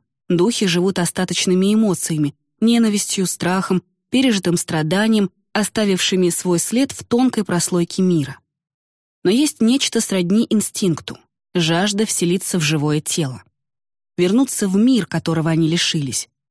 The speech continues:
Многие духи кочуют из человека в человека, терроризируя новых жильцов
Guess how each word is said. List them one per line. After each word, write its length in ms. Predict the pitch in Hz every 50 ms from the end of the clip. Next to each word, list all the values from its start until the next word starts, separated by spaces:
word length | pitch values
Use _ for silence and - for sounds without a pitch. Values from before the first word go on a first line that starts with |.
| _ _ _ _ _ _ _ _ _
Многие 420 | 185 180 196 208 202 175 175 175
духи 300 | 170 175 202 220 - 185
кочуют 480 | - - 175 170 - - 214 208 196 -
из 100 | 175 -
человека 480 | - - 180 175 175 180 196 190 - 165
в 60 | -
человека, 600 | - - 175 165 156 156 175 214 233 - 214 - _ _ _ _ _ _
терроризируя 760 | - 226 214 208 202 214 220 202 - - 311 285 277 269 240
новых 420 | 208 202 226 262 262 208 190 180
жильцов 560 | - - 170 170 - - - 262 254 226 -